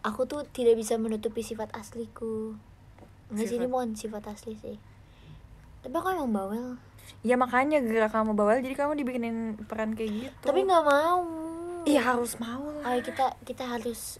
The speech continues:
Speaker 1: tuntut.
Speaker 2: Apa emang dikira aku mau jadi waitress yang
Speaker 1: Kamu maunya jadi apa coba? Kamu kalau
Speaker 2: Aku
Speaker 1: misalnya
Speaker 2: nggak
Speaker 1: bisa bertukar peran sama orang yang share house,
Speaker 2: Dia
Speaker 1: yang
Speaker 2: apa
Speaker 1: udah
Speaker 2: ya?
Speaker 1: keluar ya, tapi ya.
Speaker 2: Yang udah keluar?
Speaker 1: Maksudnya yang udah, udah Sony, eh.
Speaker 2: Udah Sonichi?
Speaker 1: Iya, maksudnya bukan yang kayak
Speaker 2: Jadi anak S M A nggak apa-apa deh, mah.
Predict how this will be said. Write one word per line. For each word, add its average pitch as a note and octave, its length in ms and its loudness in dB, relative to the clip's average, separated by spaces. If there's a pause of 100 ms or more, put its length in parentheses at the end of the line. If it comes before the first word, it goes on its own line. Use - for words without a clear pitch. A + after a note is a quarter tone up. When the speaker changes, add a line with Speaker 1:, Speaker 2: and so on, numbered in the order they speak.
(440)
Speaker 1:
tuntut. A3+ 400 -2
Speaker 2:
Apa G#3+ 340 -2
emang A3+ 200 0
dikira A3 260 -2
aku G#3+ 400 -8
mau G#3 180 -2
jadi F#3 220 -6
waitress F3 840 -10
yang F3 180 -8 (180)
Speaker 1:
Kamu E4 240 6
maunya G4+ 160 6
jadi D4 200 6
apa B3 120 10
coba? A#3+ 240 6
Kamu B3 220 -2
kalau D#4 100 0
Speaker 2:
Aku - 80 2
Speaker 1:
misalnya A#3+ 240 6
Speaker 2:
nggak A3+ 160 2
Speaker 1:
bisa A3+ 200 8
bertukar A3+ 440 2
peran B3 300 -4
sama A3 260 -8 (260)
orang A3+ 300 0
yang A3+ 180 -2
share A3+ 220 -2
house, A#3 160 -2
Speaker 2:
Dia G#3 160 2
Speaker 1:
yang C4 80 8
Speaker 2:
apa C4+ 60 10
Speaker 1:
udah C#4 100 12
Speaker 2:
ya? C4+ 60 2
Speaker 1:
keluar D4 220 8
ya, B3 120 4
tapi G#3+ 260 -8
ya. G3 120 -10 (360)
Speaker 2:
Yang G#3 120 -6
udah G3+ 120 -4
keluar? A3 400 2 (140)
Speaker 1:
Maksudnya B3+ 240 -2
yang C#4+ 120 -2
udah, A#3 200 6 (320)
udah G#3 240 -6
Sony, G#3+ 440 -6
eh. G#3+ 120 -14 (280)
Speaker 2:
Udah G3 160 -4
Sonichi? F#3 720 -2
Speaker 1:
Iya, A3+ 200 4
maksudnya A#3 260 6
bukan B3 220 2
yang G#3+ 100 -2
kayak G3+ 300 0
Speaker 2:
Jadi G3 180 4
anak G3+ 220 6
S G#3 140 4
M A3 100 2
A B3 80 -2
nggak A3+ 160 0
apa-apa G#3 240 0
deh, A3+ 140 -10
mah. A3 180 -12